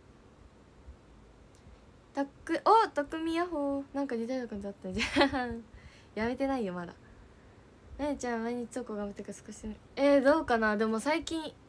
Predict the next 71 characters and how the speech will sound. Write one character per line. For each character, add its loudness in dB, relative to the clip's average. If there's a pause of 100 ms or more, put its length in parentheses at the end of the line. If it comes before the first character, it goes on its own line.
(100)
イ 0
ン -6
ス -10
タ 0
が、 2 (500)
ち -4
ょ -2
っ -2
と -4
フ -4
ォ 2
ロ 2
ワ 6
ー 4
さ 0
ん -4
が -4
止 -6
ま 0
っ -4
て -2
て、 -4
ち 0
ょ 2
っ -4
と 2
前 4
か 2
ら -2 (180)
止 -6
ま 4
っ 0
て -4
っ -2
て、 -6 (680)
で、 6
や 6
っ -4
と 2
増 2
え 4
た 0
と -4
思 0
っ -6 (240)
て 0
も、 -2
ま 0
た 2
ち -6
ょ -6
っ -10 (140)
と -8
止 -2
ま 0
っ -4
て、 -4
い -4
い 0
ね 0
数 -6
伸 -2
び 0
な -2
か -6
っ -8
た -12
り -10
し -16
て -8
る -8